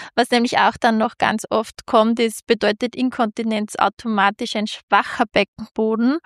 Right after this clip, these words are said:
wo ja die Frauen dann einfach auch, was ich total toll finde, auch oft in die, die Eigenregie von ihrem Therapieplan gehen und dann aber oft der Erfolg ausbleibt,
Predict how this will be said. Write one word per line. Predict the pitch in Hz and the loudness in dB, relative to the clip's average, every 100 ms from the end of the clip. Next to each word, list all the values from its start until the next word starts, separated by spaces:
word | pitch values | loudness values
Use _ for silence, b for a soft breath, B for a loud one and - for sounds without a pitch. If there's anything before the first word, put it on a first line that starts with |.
| B B B | B B B
wo | - 226 | -2 2
ja | 226 | 2
die | 220 | 0
Frauen | 226 220 202 220 | -2 0 0 0
dann | 214 | -2
einfach | 202 202 226 - | -2 -4 -6 0
auch, | 208 - | 2 2
was | 220 | 0
ich | 220 - - | -2 -10 -8
total | 240 226 214 | 0 2 2
toll | 214 247 269 | 4 4 4
finde, | 269 247 202 | 2 2 2
auch | 220 - | 2 -2
oft | 233 226 233 | -4 -4 0
in | 214 | 2
die, | 208 214 208 - _ _ - | 4 2 0 -6 _ _ -10
die | 226 | -4
Eigenregie | - 226 233 233 - 247 214 233 | 0 0 0 -2 -2 -6 -6 -6
von | 233 226 | -6 -6
ihrem | 226 226 214 220 _ | -4 -2 -2 -4 _
Therapieplan | - 240 - - 269 240 185 202 | -8 -8 -6 -8 -4 -2 -2 -2
gehen | 214 233 - B B B - | -2 -2 -4 B B B -6
und | 233 | 0
dann | 220 214 226 | 2 2 2
aber | 226 226 | 0 0
oft | - 226 - - - _ | 0 0 -2 -18 -20 _
der | 220 233 - | -4 -2 0
Erfolg | 226 - 190 202 - | -2 0 0 0 0
ausbleibt, | - 196 208 - - 180 196 240 | 0 0 0 -6 0 2 4 0